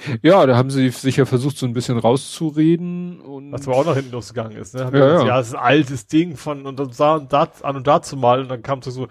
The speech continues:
Speaker 2: "Ja, an und dazu mal habt ihr gesagt, ihr habt da kein Problem."
Speaker 1: Genau.
Speaker 2: <laughs>
Speaker 1: Und sie haben ja vor allen Dingen sich ja auch geweigert, äh, alle Betroffenen zu informieren.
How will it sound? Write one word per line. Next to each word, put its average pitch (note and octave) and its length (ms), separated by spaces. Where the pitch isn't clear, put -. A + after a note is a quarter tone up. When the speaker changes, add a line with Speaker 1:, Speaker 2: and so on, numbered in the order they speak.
Speaker 2:
"Ja, C3+ 140
an B2 80
und G2+ 100
dazu C3 240
mal B2+ 120
habt C3 180
ihr C3+ 60
gesagt, A#2+ 500
ihr C3 120
habt - 160
da C3 120
kein A#2 260
Problem." G#2+ 460
Speaker 1:
Genau. B2 380
Speaker 2:
<laughs> C3 60
Speaker 1:
Und D#3 160
sie C3 140
haben C#3 140
ja C#3 80
vor D3 160
allen C#3+ 100
Dingen C#3+ 140
sich B2 160
ja C#3 100
auch B2+ 220
geweigert, B2+ 680
äh, C3+ 260
alle C3+ 360
Betroffenen B2 560
zu - 160
informieren. G#2 560